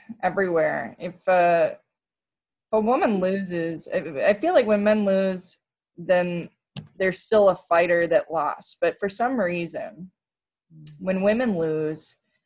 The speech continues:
Speaker 1: they can sometimes be, lose or, shoot, have a bad day in the gym. Like, they're, they're demoted to, like, not even a fighter. Like, she was never good. And
Speaker 2: I can't believe they
Speaker 1: that
Speaker 2: said
Speaker 1: is
Speaker 2: that.
Speaker 1: the most nonsensical thing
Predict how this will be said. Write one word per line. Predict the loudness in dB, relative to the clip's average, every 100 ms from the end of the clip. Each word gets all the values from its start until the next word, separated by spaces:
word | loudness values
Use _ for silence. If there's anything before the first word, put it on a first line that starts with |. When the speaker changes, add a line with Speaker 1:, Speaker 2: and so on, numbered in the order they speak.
| _ _
Speaker 1:
they | -4
can | -2 -6 -6
sometimes | -2 -2 0 0 0 -4
be, | -6 -4 -2 -2 -4 -6 -10 _ _ _
lose | -4 -2 0 -2
or, | -6 -8 -12 _
shoot, | -10 -8 -4
have | -2 -2
a |
bad | 2 0 2
day | -4
in | -4
the | -6
gym. | -4 -4 -4
Like, | -8 -10 -10
they're, | -4 -4 -2
they're | -2
demoted | 0 -2 0 0 2 -2 -4
to, | -4 -2
like, | -2 -4 _ -10
not | -2 0
even | 0 -4
a | -6
fighter. | -4 -4 -4 -8 -16 -14
Like, | -8
she | -2 0
was | 0
never | 0 0 0
good. | -2 -4 -4 -12 _ _ _ _ _ _ _
And | 0 2 2 0 -2
Speaker 2:
I | -8 -14 _
can't | -16 -14
believe | -12 -2
they | 2
Speaker 1:
that | 2
Speaker 2:
said | 2
Speaker 1:
is | -2
Speaker 2:
that. | 0
Speaker 1:
the | 0
most | 2 2 4 2 0 -4
nonsensical | 0 2 0 0 2 0 -2 -4 -4 -2
thing | -2 -4 -6